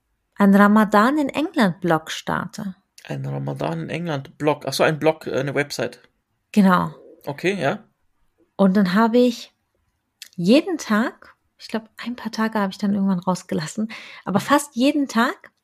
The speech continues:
Speaker 2: Mhm.
Speaker 1: dreißig Tage lang, einen Monat,
Speaker 2: Mhm.
Speaker 1: jeden Tag reingeschrieben, wie mein Ramadan-Tag ist. Und das hat,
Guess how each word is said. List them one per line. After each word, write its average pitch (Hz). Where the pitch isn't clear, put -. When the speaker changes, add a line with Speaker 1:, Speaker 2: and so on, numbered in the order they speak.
Speaker 2:
Mhm. -
Speaker 1:
dreißig 220
Tage 233
lang, 254
einen 330
Monat, 254
Speaker 2:
Mhm. 156
Speaker 1:
jeden 302
Tag -
reingeschrieben, 277
wie 185
mein 214
Ramadan-Tag 175
ist. -
Und 202
das -
hat, 214